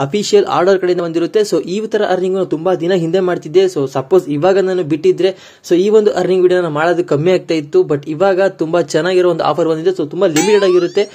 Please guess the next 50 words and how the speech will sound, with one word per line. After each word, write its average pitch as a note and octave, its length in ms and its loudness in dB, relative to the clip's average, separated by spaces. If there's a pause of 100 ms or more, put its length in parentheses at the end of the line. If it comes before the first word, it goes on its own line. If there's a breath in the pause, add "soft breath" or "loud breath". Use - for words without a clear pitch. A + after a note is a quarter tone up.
(300 loud breath)
ಅಕ್ಟೋಬರ್ G#3 460 0
ಹನ್ನೊಂದು F#3 360 2 (140)
ಈ - 20 -2 (120)
ಒಂದು G3 180 6 (120)
ಅರ್ನಿಂಗ್ E3+ 260 -4
ಗೆ D#3 120 0
ಲಾಸ್ಟ್ D3+ 200 0
ಡೇಟ್ E3 140 0
ಆಗಿರುತ್ತೆ. D3 360 0 (100)
So D#3 40 2 (100)
ಅಲ್ಲಿವರೆಗೂ G#3 380 2 (120)
ಯಾರೆಲ್ಲ F#3+ 300 0 (100)
ಈ - 100 0
ಒಂದು G3 160 2
ವಿಡಿಯೋ F#3 160 6
ನೋಡ್ತಾರೆ, F3+ 240 -4
ತುಂಬಾ D#3 140 -2 (100)
ಚೆನ್ನಾಗಿ G3 340 0 (200)
ಅರ್ನಿಂಗ್ F3+ 260 2
ನ F3 160 -2
ಯುಟಿಲೈಸ್ F3 360 2
ನ D#3+ 120 -4
ಮಾಡ್ಕೊಳ್ಳಿ. E3 340 2 (380 loud breath)
So F#3 180 4
ಬನ್ನಿ, A3+ 280 2
ತಡ G#3+ 240 2
ಮಾಡದೆ G3+ 240 2
ಯಾವ್ದು F#3 360 2
ಅರ್ನಿಂಗ್, F3+ 260 2 (140)
ಹೇಗೆ G3+ 240 6
ಅರ್ನಿಂಗ್ F3+ 220 0
ಮಾಡಬೇಕು F3 240 0
ತಿಳಿಸ್ಕೊಡ್ತೀನಿ. D3 540 0 (340 loud breath)
ಹಾಗೆ G#3 240 0
ಇನ್ನೊಂದು A3+ 280 0
ಮಾತು, G#3+ 280 -2
ಇನ್ನು G3+ 180 2
ಯಾರು F3+ 180 4 (140)
ಚಾನೆಲ್ F3+ 320 2
ಸಬ್ಸ್ಕ್ರೈಬ್ F#3 240 0
ಆಗಿಲ್ಲ, F#3 180 4
ಬೇಗ F3+ 160 4
ಸಬ್ಸ್ಕ್ರೈಬ್ F#3 380 2
ನ - 80 0
ಹಾಕೊಂಡು F3+ 220 0 (100)
ಬೆಲ್ F3+ 140 2 (120)
ಐಕಾನ್ F3 200 -2
ನ D#3+ 80 -6
ಕ್ಲಿಕ್ D#3 200 -6
ಮಾಡಿ E3+ 120 2